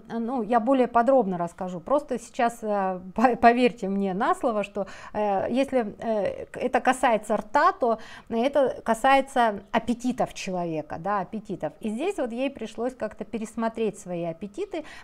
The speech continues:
ну, потому что это не вот как-то так, а именно вот так вот идет, э, этот жест. Э, то есть, э, ну, и руководство здесь принимает участие, и вот, э, получается, что ей пришлось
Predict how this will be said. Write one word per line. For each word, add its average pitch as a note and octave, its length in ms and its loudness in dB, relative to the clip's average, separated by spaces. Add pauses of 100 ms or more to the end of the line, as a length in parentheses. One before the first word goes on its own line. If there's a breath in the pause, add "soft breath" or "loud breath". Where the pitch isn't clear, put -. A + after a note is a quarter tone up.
ну, G#3+ 120 -4
потому B3 280 -2
что C4+ 120 -6
это B3+ 280 -4
не B3 160 -2
вот A3+ 240 -4
как-то E4 340 -2
так, G#3 400 0
а G#3+ 260 0
именно B3+ 420 -2
вот B3+ 200 -4
так G#3 240 4
вот F3+ 160 -8
идет, E3+ 260 -8 (320 loud breath)
э, F3+ 200 -2 (100)
этот F#3+ 220 -8
жест. D4 340 0
Э, G#3 220 -2
то G3+ 160 -6
есть, A#3 280 -6
э, G#3 140 -4 (160)
ну, B3 340 -4
и G#3+ 300 -2
руководство G#3+ 720 2
здесь D4 280 -2
принимает C4+ 600 -4
участие, B3 800 -2
и C4 340 -6
вот, A3 320 -6
э, G3 340 -2
получается, A3+ 580 -4
что - 180 -10
ей A3 180 -6
пришлось A3 480 -8